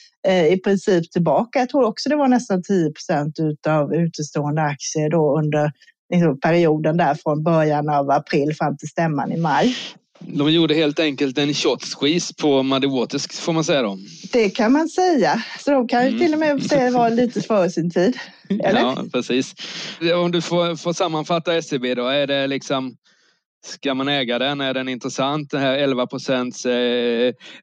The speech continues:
Speaker 2: bättre räntenetto låter ju fantastiskt. Är det, är det hållbart?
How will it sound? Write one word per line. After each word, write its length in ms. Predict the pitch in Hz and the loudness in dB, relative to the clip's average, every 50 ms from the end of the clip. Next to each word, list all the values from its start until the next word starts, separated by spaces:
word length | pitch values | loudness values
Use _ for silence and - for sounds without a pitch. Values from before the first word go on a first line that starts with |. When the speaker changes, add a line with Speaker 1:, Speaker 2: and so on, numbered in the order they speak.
| _ - - - - | _ -14 -14 -6 -2
Speaker 2:
bättre 460 | 131 127 123 - _ - 123 120 120 | -2 -2 -2 -4 _ -4 -2 -2 0
räntenetto 680 | 127 127 127 123 104 - 117 113 110 110 101 - - 143 | 0 -2 -2 -4 -6 -8 -6 -6 -4 -6 -6 -6 -6 -4
låter 320 | 135 139 127 120 - - | -2 -2 -2 -4 -4 -4
ju 60 | 123 | -6
fantastiskt. 720 | 110 - 127 117 120 117 107 101 - _ 120 131 95 - | -4 -6 -8 -6 -4 -4 -6 -6 -6 _ -6 -6 -4 -4
Är 80 | - 120 | -4 -2
det, 220 | 113 117 120 120 - | -2 -2 -2 -2 -2
är 100 | - 123 | -4 -4
det 80 | 117 | -4
hållbart? 540 | 113 117 120 123 113 95 98 113 127 135 135 | -2 -2 -2 -4 -2 -2 -2 -2 -2 -4 -6